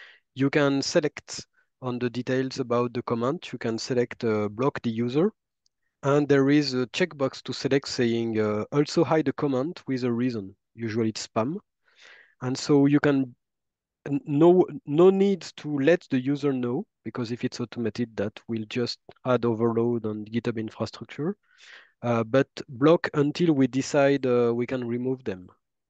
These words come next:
Why not removing the comments? Because abuse requests need traces and audits. And also because if these accounts are, uh, le-, usually legit accounts that have been, um, uh, hacked, removing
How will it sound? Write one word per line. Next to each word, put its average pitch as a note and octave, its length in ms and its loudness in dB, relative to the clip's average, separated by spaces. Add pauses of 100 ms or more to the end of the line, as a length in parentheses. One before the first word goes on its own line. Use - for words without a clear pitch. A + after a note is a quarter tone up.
(120)
Why B2+ 240 4
not D#3 380 2
removing D#3+ 520 2
the D3+ 120 0
comments? A#2+ 480 -6
Because A#2+ 460 -6
abuse B2+ 380 0
requests B2+ 460 -4
need A2+ 260 -6 (140)
traces A#2 480 -4
and G#2+ 160 -6
audits. - 480 -6 (560)
And B2 160 -2
also C#3 240 2
because C#3 460 2
if - 360 -10 (640)
these C3 320 0
accounts A2+ 720 -2 (100)
are, A#2 460 4 (140)
uh, G2 400 -8
le-, A#2 160 -6 (140)
usually C3+ 540 4
legit C3 300 0
accounts C3+ 400 -2
that A#2 120 -2
have A2 200 -6
been, A2+ 240 -6
um, G#2 580 -8 (140)
uh, G#2 220 -10
hacked, - 460 -6 (800)
removing D3 560 6